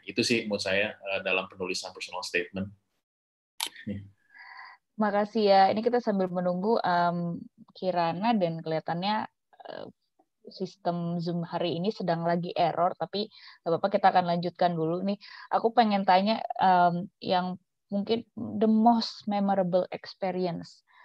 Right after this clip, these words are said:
Speaker 2: pada saat di U K atau pada saat Chevening. Eh,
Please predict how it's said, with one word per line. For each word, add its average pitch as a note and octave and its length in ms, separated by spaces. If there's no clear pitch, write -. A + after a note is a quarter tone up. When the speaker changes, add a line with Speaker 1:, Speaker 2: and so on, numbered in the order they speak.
Speaker 2:
pada E3+ 320
saat F3 320
di E3+ 160
U E3 160
K D3+ 240
atau F3+ 240
pada E3+ 160
saat E3+ 200
Chevening. E3 720
Eh, D#3 300